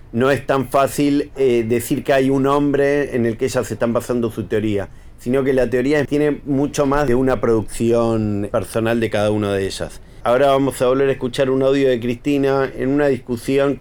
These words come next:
que es bastante conocida de, de finales del, del gobierno de la Rúa,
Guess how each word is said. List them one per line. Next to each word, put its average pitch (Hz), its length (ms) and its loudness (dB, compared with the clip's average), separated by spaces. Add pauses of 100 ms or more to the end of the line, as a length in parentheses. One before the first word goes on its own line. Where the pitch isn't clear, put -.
que 117 180 -2
es 117 60 -4
bastante 107 1040 -2 (220)
conocida 117 800 0
de, 90 720 -4
de 95 160 -10 (160)
finales 104 540 -2
del, 87 360 -6 (120)
del 95 180 -10
gobierno 104 380 -2
de 98 120 0
la 101 140 0
Rúa, 113 460 0